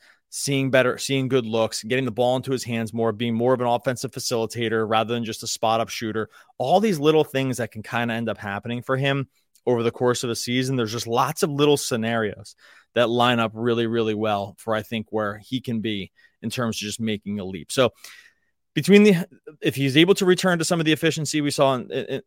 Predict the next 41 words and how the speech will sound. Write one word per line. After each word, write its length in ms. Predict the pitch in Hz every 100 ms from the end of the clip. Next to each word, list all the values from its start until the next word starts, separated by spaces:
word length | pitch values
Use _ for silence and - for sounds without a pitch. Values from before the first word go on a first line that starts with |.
| -
from 400 | 139 127 123 117
his 140 | 117
time 260 | 139 131 131
in 60 |
the 60 | 123
Suns, 400 | - 113 117 117
like 140 | 110
that 120 | 110
forty 340 | - 123 127 123
percent 440 | 123 - 120 110 _ 104 92
plus 500 | - 120 117 - - -
three-point 460 | - 127 113 123 113
shooter, 420 | - 110 104 104
if 100 | 101
we 100 | 117
see 240 | 110 156 165
an 80 |
expansion 520 | 165 - 143 139 - 131
of 60 |
his 140 | 120 -
game 340 | 123 120 117 - - -
into 360 | 127 120 123
maybe 340 | 120 120 120 113
just 180 | 120
trying 240 | - 123 117
to 60 |
score 260 | 107 - 120
three 180 | 107 117
levels 300 | 113 113 110
or 100 | 104
a 40 |
minimum 520 | 110 117 143 147 143 123
just 120 | 117
trying 200 | 131 120
to 60 |
get 100 | 110
to 80 | 107
the 60 | 101
basket 420 | 110 117 - 120
a 20 |
lot, 300 | 120 123 127